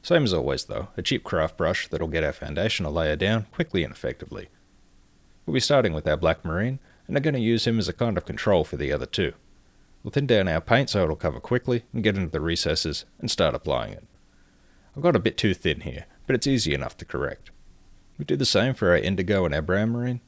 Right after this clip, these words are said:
and you can see by the latter that the newer, pointier brushes are actually worse for us at this step,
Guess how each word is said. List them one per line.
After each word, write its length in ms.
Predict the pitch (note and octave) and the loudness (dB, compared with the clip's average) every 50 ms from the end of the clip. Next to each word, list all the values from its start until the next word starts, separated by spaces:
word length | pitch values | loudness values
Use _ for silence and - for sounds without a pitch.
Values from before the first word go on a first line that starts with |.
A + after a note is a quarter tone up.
| _ _ - | _ _ -8
and 120 | A2+ B2 | -4 -4
you 60 | C3 | -2
can 100 | - C#3 | -2 -2
see 200 | B2+ - - E3+ | -4 0 0 2
by 160 | D3 A#2 G#2 F2+ | 4 4 4 4
the 100 | D#2+ D2+ | 4 4
latter 260 | C#2+ F2 G#2+ - - | 4 4 4 4 2
that 220 | - - - - | -2 -6 -8 -6
the 80 | E2 F2+ | -4 -2
newer, 280 | G2+ A#2 A#2 A#2+ A2 | 0 2 2 2 0
pointier 440 | G2 - - E3+ F3 C#3+ G#2 E2 D#2 | -2 0 2 2 4 4 4 2 2
brushes 360 | D2 D2+ D2 E2+ - F2 D#2 | 2 0 0 0 0 -2 -2
are 120 | D#2+ D#2+ D#2+ | 0 0 0
actually 280 | D#2 - - - D2+ | 0 0 -2 -4 -4
worse 300 | - C2+ F2 G2+ G2+ E2+ | -2 0 0 0 0 0
for 220 | - - D2 C#2 C2 | -2 -2 -4 -4 -2
us 120 | B1 - | -4 -4
at 120 | D2 - - | -6 -6 -8
this 120 | C#2 - | -6 -6
step, 360 | - - - - - - - | -4 -4 -4 -6 -8 -12 -18